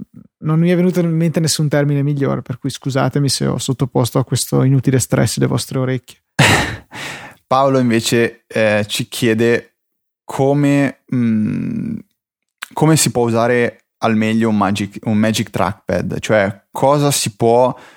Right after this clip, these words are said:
Speaker 2: eh, guadagnare nell'utilizzo di questo strumento, con l'utilizzo di questo strumento, a differenza di avere un semplice mouse, perché lui dice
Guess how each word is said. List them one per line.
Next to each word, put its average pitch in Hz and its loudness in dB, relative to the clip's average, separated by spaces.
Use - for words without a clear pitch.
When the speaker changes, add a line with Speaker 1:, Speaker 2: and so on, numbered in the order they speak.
Speaker 2:
eh, 92 0
guadagnare 110 2
nell'utilizzo 95 -2
di 92 -4
questo - -4
strumento, 87 -2
con 104 4
l'utilizzo 90 -2
di 95 -4
questo - -4
strumento, 87 -2
a 104 2
differenza 101 0
di 95 -2
avere 95 0
un 92 -2
semplice 95 -2
mouse, 87 -2
perché 107 0
lui 113 2
dice 101 0